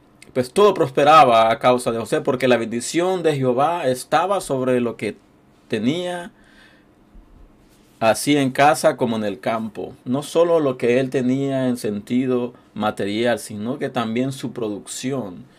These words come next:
estaba siendo beneficiada porque estaba al cargo de José.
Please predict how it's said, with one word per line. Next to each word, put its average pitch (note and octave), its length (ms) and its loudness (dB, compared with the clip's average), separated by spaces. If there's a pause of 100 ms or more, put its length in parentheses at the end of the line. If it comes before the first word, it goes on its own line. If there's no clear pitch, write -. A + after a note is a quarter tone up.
(180)
estaba A#2+ 380 0
siendo A#2+ 360 -2
beneficiada G#2+ 920 -4 (420)
porque A#2 340 -2
estaba A#2+ 480 0
al G#2+ 200 -2
cargo A2+ 480 0
de F#2 80 -8
José. F#2+ 420 -10